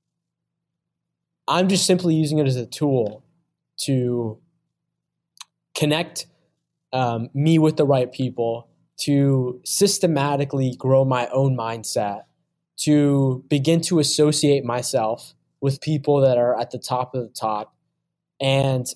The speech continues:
I mean, dude, it's just been, like, a crazy, crazy ride, man. And here's the thing. I wish I could tell you that this sort of happened on accident. Um, literally in, in two thousand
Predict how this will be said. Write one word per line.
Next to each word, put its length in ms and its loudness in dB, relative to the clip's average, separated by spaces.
I 60 -4
mean, 240 2
dude, 240 2
it's 120 0
just 200 -2
been, 140 2
like, 180 -2
a 80 -8
crazy, 800 -2
crazy 500 0
ride, 380 2
man. 180 2
And 100 -2
here's 260 0
the 80 0
thing. 420 -4
I 120 2
wish 420 2
I 120 4
could 200 -2
tell 260 0
you 360 -2
that 460 -4
this 300 0
sort 160 2
of 60 2
happened 360 0
on 140 -2
accident. 460 -6
Um, 520 -4
literally 600 4
in, 280 0
in 180 -6
two 220 -2
thousand 640 0